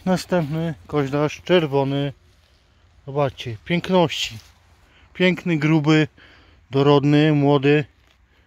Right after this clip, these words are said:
koźlarz czerwony.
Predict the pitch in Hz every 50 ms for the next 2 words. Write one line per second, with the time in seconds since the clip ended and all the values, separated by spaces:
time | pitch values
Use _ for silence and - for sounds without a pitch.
0 | _ _ _ _ _ _ - 143 143 139 120 123 135 143 139 139 143 - - -
1 | _ - _ _ _ _ _ _ _ _ _ - _ _ _ - - 160 156 147
2 | 147 127 139 135 123 113 107 104 95